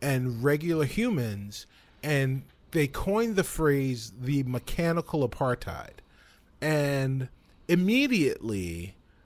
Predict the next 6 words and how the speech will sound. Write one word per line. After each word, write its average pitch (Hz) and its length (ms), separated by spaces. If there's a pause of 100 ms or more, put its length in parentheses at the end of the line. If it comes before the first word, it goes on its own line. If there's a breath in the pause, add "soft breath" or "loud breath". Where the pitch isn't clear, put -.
um, 107 540
marginalized 156 800
people 113 680
looked 151 280
at 139 140
that 120 300